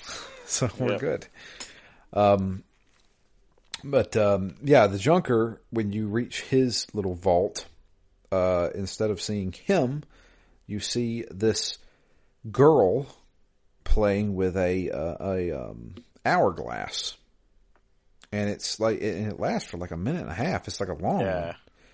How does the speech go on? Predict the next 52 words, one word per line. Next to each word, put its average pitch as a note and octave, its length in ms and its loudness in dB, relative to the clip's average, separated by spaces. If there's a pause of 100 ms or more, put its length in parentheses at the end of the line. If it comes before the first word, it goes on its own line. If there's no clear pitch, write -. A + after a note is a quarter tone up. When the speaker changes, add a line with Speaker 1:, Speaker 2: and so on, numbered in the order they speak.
(160)
Speaker 1:
There's F#2+ 160 -8
no A2 100 2
Speaker 2:
Even D3+ 140 8
though C3+ 80 8
nothing A#2+ 240 6
Speaker 1:
audio. A2 80 0
Speaker 2:
happens. G2 400 0 (100)
<laughs> - 140 -14
Speaker 1:
Yeah, C3 120 4
there's A2 160 2
no F#3 160 0
audio A2 440 4
or G2 120 0
anything A2 240 -6
like F#2+ 200 -6
that. - 280 -6 (520)
And G#2+ 120 -2
then A2 80 0
finally C3 340 4
he C3+ 80 0
comes A2 360 -4
in F#2+ 100 0
and G#2 300 -4
it's F#2 160 -6
like, F#2 280 -2 (380)
"Oh, C#3+ 240 6
it's, G2 320 0
it's F#2+ 180 -8
Bridges, G2+ 540 0
these G2+ 180 -10
pieces - 380 -6
of - 80 -16
crap. F#2+ 340 -2
You're A2+ 80 -2
not B2 140 0
even G#2+ 100 0
with A2+ 180 0
Fragile F2 440 0
Express. - 640 -2 (520)
I A#2+ 120 0
don't C3 180 4
even G#2 100 2
have G#2 140 2
anything G2 240 0
to F#2 60 -2
do G2+ 180 -2
with D#2 140 -6
you. E2+ 100 -4
Would G2 140 -2
you G2 60 -8
bring F2 280 -2
me?" D2 140 -10